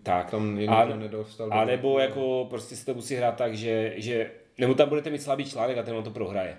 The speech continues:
Speaker 1: tu hru.
Speaker 2: Mhm.
Speaker 1: Stoprocentně, nebo <laughs> slabší články většinou to bude víc. Jo? Takže tohle, toto je přesně hra, kterou si můžou užít takoví ti,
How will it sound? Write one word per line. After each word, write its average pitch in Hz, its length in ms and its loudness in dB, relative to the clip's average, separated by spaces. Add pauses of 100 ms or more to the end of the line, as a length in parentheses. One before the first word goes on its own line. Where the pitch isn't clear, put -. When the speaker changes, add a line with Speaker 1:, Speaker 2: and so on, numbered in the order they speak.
(120)
Speaker 1:
tu 104 120 -8
hru. 90 120 -8
Speaker 2:
Mhm. 82 140 -12
Speaker 1:
Stoprocentně, 113 540 0
nebo 110 240 4 (120)
<laughs> 135 80 -2
slabší 127 400 0
články - 420 -4
většinou - 500 -4
to - 260 -4
bude 160 220 -2
víc. 123 160 -8 (460)
Jo? 117 280 4 (180)
Takže 123 280 2
tohle, 156 280 2
toto 151 220 -2
je 143 100 4
přesně 139 380 -4
hra, 127 340 0
kterou 120 400 -2
si 123 160 -6
můžou 120 220 -2
užít 113 280 -6
takoví 110 360 0
ti, 110 400 0